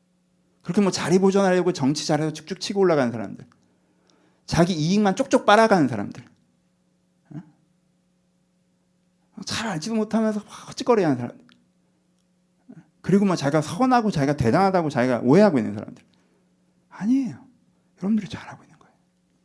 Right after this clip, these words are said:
자부심을 가지세요. 그리고 계속 그렇게 해나가십시오. 그렇게 사셨다가, 혹은 뭐 여러 가지 이유로 조금 의기소침해지셔서,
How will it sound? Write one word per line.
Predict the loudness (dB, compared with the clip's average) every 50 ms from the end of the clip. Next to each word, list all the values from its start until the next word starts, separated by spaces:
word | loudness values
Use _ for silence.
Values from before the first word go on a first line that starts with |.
| _ _ _ _ _ _ _ _
자부심을 | -20 -20 -20 -20 -20 -18 -14 -12 -12 -12
가지세요. | -12 -18 -20 _ _ _ _ _ _ _ _ _ _ _ _ _ _ _ _ _ _ _ _ _ _ -20 _
그리고 | -16 -14 -14 -10 -10 -10 -10 -12 -16 _ _ _ _ _
계속 | -14 -14 -12
그렇게 | -12 -14 -16 -14
해나가십시오. | -12 -10 -10 -10 -10 -12 -14 -20 -20 -20 -20 _ _ _ _ _ _ _ _ _ _ _ _ _ _ _ _ _ _ _ _ _ -20 _ _ _ _ _ _ _ _ _ -20 -20 _
그렇게 | -4 -4 0 0 0
사셨다가, | 0 0 -2 0 2 2 0 2 0 -2 -2 0 0 -2 -2 -4 -6 -12 -12 -4
혹은 | -2 0 2 2 2 2
뭐 | 2 0 -2 -2 -4 -10 -16 -6 -2
여러 | 2 2 4
가지 | 4 2 2 0 0
이유로 | -2 0 0 -2 -2 -6 -6
조금 | -6 -6 -8 -6 -4
의기소침해지셔서, | -4 -4 -2 -2 -4 -4 -4 -8 -6 -6 -6 -6 -6 -8 -12 -14 -16 -16 -16 -18 -20